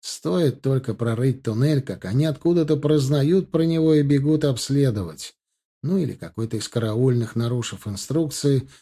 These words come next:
подойдёт к мине слишком близко, и от сотрясения почвы из-за его размеренных шагов она сработает. Да мало ли что ещё может произойти, что сорвёт все планы в такой ситуации.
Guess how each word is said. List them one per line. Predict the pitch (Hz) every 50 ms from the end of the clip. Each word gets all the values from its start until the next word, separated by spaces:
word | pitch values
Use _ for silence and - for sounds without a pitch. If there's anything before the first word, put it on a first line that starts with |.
| _ _
подойдёт | - 127 147 160 170 190 214 202 196
к | - -
мине | 151 165 175 175 170 156 131
слишком | - - 143 151 139 - - 151 147 139 135
близко, | 135 135 135 139 135 123 - - - 113 110 107 - _ _ _ _
и | - 95
от | 98 95
сотрясения | - - 104 113 110 107 101 - 131 131 131 127 120 107
почвы | 98 - 131 147 151 139 - - 135 139 139
из-за | - 143 143 139 131 127 135
его | 143 139 139 143 143 139
размеренных | 135 135 127 131 143 147 147 135 135 131 131 123
шагов | - - 131 127 123 131 135 117 - 120
она | 117 131 139 131
сработает. | - 131 131 135 131 127 135 131 113 101 - 85 78 71 - - - _ _ _ _ _ _ _ _ _ _ _ _ _ _
Да | - 80 82 98 98
мало | 101 113 147 180 190 180 175 170
ли | 165 165 160 143
что | - - - 147 151
ещё | 147 147 135 - - - 147 147 147
может | 143 143 143 135 120 120 101 -
произойти, | - 120 123 127 123 117 127 127 127 117 - - 123 107 87 73 - _ _ _ _ -
что | - - 98 95
сорвёт | - 110 110 117 120 127 127 123 - -
все | - - - 143 151 147
планы | 143 - 98 107 143 165 170 160 151 135
в | -
такой | - 95 76 - 113 117
ситуации. | - - 113 101 120 117 113 101 92 - - - 80 71 65 -